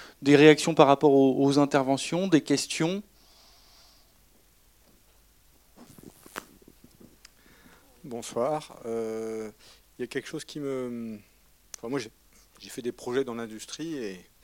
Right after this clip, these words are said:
Speaker 2: et je retrouve les mêmes phénomènes. C'est-à-dire que, euh, le, le fait qu'on arrive à faire avancer des choses, c'est parce que les personnes,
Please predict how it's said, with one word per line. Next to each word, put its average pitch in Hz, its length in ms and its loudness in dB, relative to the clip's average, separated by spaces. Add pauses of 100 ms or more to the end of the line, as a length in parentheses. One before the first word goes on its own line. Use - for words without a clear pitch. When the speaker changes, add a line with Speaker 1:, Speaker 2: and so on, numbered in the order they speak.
(360)
Speaker 2:
et 120 120 -12
je 120 140 -10
retrouve 139 400 -8
les 127 160 -4
mêmes 127 220 -8
phénomènes. 135 460 -12 (120)
C'est-à-dire 113 420 -18
que, 110 420 -4 (840)
euh, 110 220 -6
le, 123 220 -6
le 123 120 -8
fait 151 200 -8
qu'on 139 160 -8
arrive 135 320 -2
à 135 60 0
faire 139 220 -6
avancer 131 340 -6
des 127 100 -10
choses, 160 520 -6
c'est 127 320 -14
parce - 200 -14
que 135 120 -12
les 120 140 -8
personnes, 135 760 -10